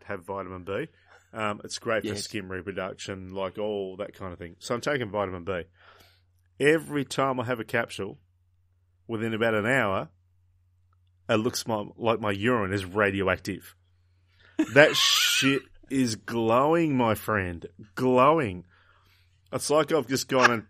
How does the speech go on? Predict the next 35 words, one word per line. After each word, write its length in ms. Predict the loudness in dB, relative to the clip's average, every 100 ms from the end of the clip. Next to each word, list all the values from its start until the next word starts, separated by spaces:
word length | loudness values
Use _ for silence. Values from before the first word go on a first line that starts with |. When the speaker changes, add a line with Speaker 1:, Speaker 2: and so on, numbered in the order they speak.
| 2
Speaker 1:
tucked 280 | 4 4 0
five 480 | 0 2 4 2
Baroccas 600 | -2 -2 -2 -2 -2 -4
down 240 | -2 -2 -2
my 120 | -6
throat 420 | -6 -6 -4 -4
or 140 | -4 -4
put 200 | 0 2
'em 80 | 4
in 60 | 4 2
intravenously. 920 | 0 -4 -2 -2 -2 -6 -6 -8 -8 -14 -20 -20 -12
Um, 400 | -4 -2 -2 -8 -16 _ -20 -20 _ _ _ _ _ -4
why 360 | 4 8 8
vitamin 460 | 6 6 4 2 -2
B 360 | -4 -6 -8 -14 _ _
do 80 | -8
you 80 | -4
have 140 | -6 -8
to 60 |
make 280 | -8 -6 -8
me 100 | -10
feel 320 | -8 -4 0
as 120 | 0 -2
though 180 | -4 -4
I 120 | -6
am 120 | -6
sicker 520 | -4 -4 -4 -6 -8 -18 _ _ _ _ -6
by 200 | -2 -2
taking 500 | -2 -4 -6 -12 -14
you? 160 | -16 -20 _ -8
Fucking 320 | -8 -8 -12
stop 360 | -10 -8 -10
it. 100 | -12 -20 _ _ _ _ _ _ _ _ _ -4
Speaker 2:
<laughs> 400 | -4 -6 -14 -10
Yes. 800 | -4 -4 -2 -4 -6 -10 -14